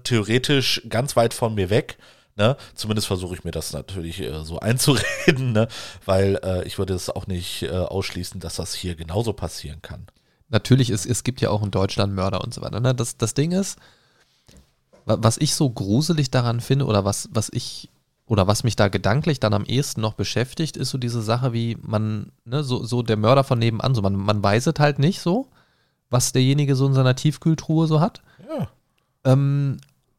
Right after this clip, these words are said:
Speaker 2: aber auch dieses, diese Schwierigkeit, dass es scheinbar dann, wenn wir es jetzt einfach mal psychologisch begründen, also so ganz Knorke kannst du ja nicht sein im Oberstübchen, wenn du,
Speaker 1: Das stimmt.
Speaker 2: wenn du solche Dinge tust, aber
Speaker 1: Ja.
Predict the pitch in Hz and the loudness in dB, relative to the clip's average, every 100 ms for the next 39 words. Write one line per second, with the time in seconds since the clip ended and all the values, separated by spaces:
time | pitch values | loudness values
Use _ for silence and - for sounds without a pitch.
0 | _ _ _ _ _ 110 131 127 139 - | _ _ _ _ _ 2 4 6 4 2
1 | 135 127 131 - - - _ _ - 127 | 0 2 2 2 -4 -8 _ _ -4 0
2 | 117 - 127 160 185 180 - 175 185 131 | 0 -2 0 2 2 2 0 2 2 0
3 | 127 123 - 110 147 147 147 151 151 147 | -2 -4 -2 0 0 0 0 2 0 0
4 | 120 117 131 135 139 135 - _ 113 104 | 2 2 2 0 -2 -4 -8 _ -2 0
5 | 110 107 101 - 104 107 107 101 104 - | 0 0 -2 -2 -2 -2 -2 2 0 0
6 | - 107 98 104 156 160 - 131 131 170 | -2 0 2 2 0 -2 -4 0 2 2
7 | 165 190 110 101 98 110 - 101 98 107 | 2 0 0 0 -2 -4 -6 -6 -6 -8
8 | _ _ 104 98 95 - - _ _ _ | _ _ -6 -4 -6 -12 -16 _ _ _
9 | - 101 104 120 - 107 107 110 98 92 | -6 2 2 4 2 0 0 0 0 2
10 | 110 127 135 139 139 - 143 - 151 135 | 2 2 2 0 0 0 -2 -2 -2 2
11 | 139 135 131 - 120 127 123 120 127 135 | 2 2 -2 -6 -2 0 0 0 2 2
12 | 131 131 131 139 143 - 107 92 | 0 -2 -2 -4 -4 0 2 2